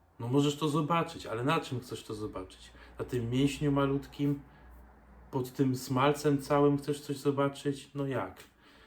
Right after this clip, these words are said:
I właśnie to jest to, że najczęściej te czucie to poszukują ci, którzy nie wied-, nie mieliby nawet jak tego poczuć, bo nic nie zauważyliby na swojej sylwetce. To tyle.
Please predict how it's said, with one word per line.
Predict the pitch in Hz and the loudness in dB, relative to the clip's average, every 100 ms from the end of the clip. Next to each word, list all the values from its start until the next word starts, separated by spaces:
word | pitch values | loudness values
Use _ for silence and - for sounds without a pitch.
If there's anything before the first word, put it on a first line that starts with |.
| - - _ _ - | -20 -20 _ _ -10
I | 123 | -6
właśnie | 127 123 131 | -4 -4 -4
to | 139 | -2
jest | 127 - | -4 -4
to, | - 95 | -6 -6
że | 98 | -6
najczęściej | 113 107 - 151 143 - | -6 -6 -2 -2 -2 -8
te | 95 - | -12 -12
czucie | 107 139 139 - 92 - _ _ _ _ _ - | -8 -6 -6 -6 -12 -14 _ _ _ _ _ -12
to | |
poszukują | 123 127 127 123 135 127 113 | -6 -4 -4 -4 0 0 -2
ci, | - - 123 - - _ _ | -4 -6 -6 -8 -18 _ _
którzy | - 110 113 104 - - _ _ _ _ _ - - - _ - - - - | -8 -6 -4 -6 -10 -20 _ _ _ _ _ -20 -20 -20 _ -20 -20 -20 -6
nie | 131 131 | 0 2
wied-, | 131 127 - 131 | 2 0 -4 -2
nie | 139 139 | 2 4
mieliby | 151 143 139 127 | 6 6 4 2
nawet | 127 123 123 | -2 0 0
jak | 135 131 - | 2 0 -4
tego | 120 110 | -4 -4
poczuć, | - 135 - 123 - - - - - - 117 | 0 -2 0 -4 -4 -12 -20 -20 -20 -18 -10
bo | 110 117 - | -4 -4 0
nic | 156 - - - | -2 -2 -8 -8
nie | 120 | -6
zauważyliby | 117 117 113 110 113 113 104 | -2 -2 -2 -2 -4 -6 -6
na | 104 | -8
swojej | 98 - 98 | -8 -8 -10
sylwetce. | - 95 95 90 - - - - - - - - | -8 -8 -6 -10 -14 -20 -20 -20 -20 -20 -20 -4
To | 143 | -2
tyle. | 135 147 139 139 151 | 2 4 6 4 2